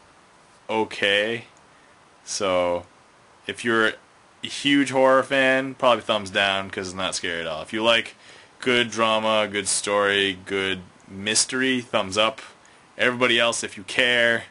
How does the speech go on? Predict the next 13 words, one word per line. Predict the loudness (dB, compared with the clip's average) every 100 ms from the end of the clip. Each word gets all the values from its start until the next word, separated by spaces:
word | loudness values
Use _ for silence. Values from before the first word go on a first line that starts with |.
| -20 -20 -20 -4
watch | -2 0
it. | 0
Otherwise, | 0 2 2 0 -2
just | -8 -8
forget | -8 -8 -10
about | -10 -10
it, | -12
'cause | -14 -12
it's | -10 -8
not | -6 -8
really | -10
that | -12 -14 -16
important. | -18 -18 -18 -20 -20